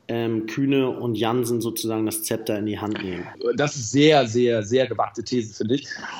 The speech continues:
Speaker 2: Also letztes Wochen-, Wochenende, sag ich noch einmal ganz kurz, haben sie sich getroffen, haben sie abgestimmt und jetzt nächstes Wochenende, ähm, so der Plan, soll dann auch abgestimmt werden und halt nur im Aufsichtsrat. Das heißt, Kühne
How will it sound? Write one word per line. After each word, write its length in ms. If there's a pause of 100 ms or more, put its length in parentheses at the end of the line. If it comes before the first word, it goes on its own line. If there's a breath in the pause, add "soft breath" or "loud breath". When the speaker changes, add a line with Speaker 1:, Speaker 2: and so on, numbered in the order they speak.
Speaker 2:
Also 120
letztes 320
Wochen-, 300 (260)
Wochenende, 420
sag 140
ich 40
noch 80
einmal 140
ganz 220
kurz, 160
haben 100
sie 80
sich 100
getroffen, 360
haben 80
sie 100
abgestimmt 500 (300 loud breath)
und 260
jetzt 280
nächstes 420
Wochenende, 640 (380 loud breath)
ähm, 240
so 240
der 100
Plan, 560
soll 460
dann 260
auch 140
abgestimmt 500
werden 340 (360 loud breath)
und 360
halt 360
nur 400
im 80
Aufsichtsrat. 720
Das 120
heißt, 380
Kühne 540